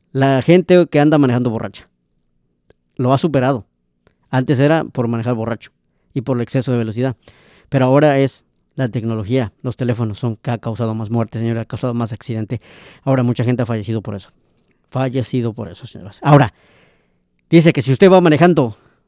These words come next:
viendo el teléfono en cuatro punto seis segundos que usted está viendo su teléfono y no ve enfrente, usted ha avanzado cuatrocientos pies. Cuatrocientos pies de distancia ha avanzado usted como en una cancha de fútbol sin ver.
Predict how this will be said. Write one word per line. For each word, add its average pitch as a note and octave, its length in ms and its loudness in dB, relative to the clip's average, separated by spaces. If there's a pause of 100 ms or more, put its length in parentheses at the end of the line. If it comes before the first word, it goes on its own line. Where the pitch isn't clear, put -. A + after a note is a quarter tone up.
(100)
viendo D3+ 260 6
el A#2+ 80 0
teléfono C3+ 540 0
en C3+ 180 2
cuatro E3+ 300 4
punto F3 320 2
seis F3+ 180 4
segundos D#3 480 2
que B2+ 120 -4
usted E3 200 2
está E3 340 2
viendo D3+ 460 0
su B2 100 -8
teléfono D3 380 2
y C3 60 4
no C3+ 100 4
ve D3 100 4
enfrente, F3 440 4 (680)
usted D3 240 0
ha D#3+ 80 6
avanzado C#3+ 420 4
cuatrocientos C3 540 -2
pies. - 340 -6 (640)
Cuatrocientos C#3 640 -4
pies D#3+ 240 2
de C3 140 -2
distancia D3+ 480 0
ha - 20 4
avanzado C#3 380 0
usted D3 260 -2
como B2+ 180 0
en B2+ 60 2
una D3 180 4
cancha D3 280 -2
de A#2+ 100 -2
fútbol D#3 320 0 (760)
sin A#2+ 320 0
ver. C3 280 0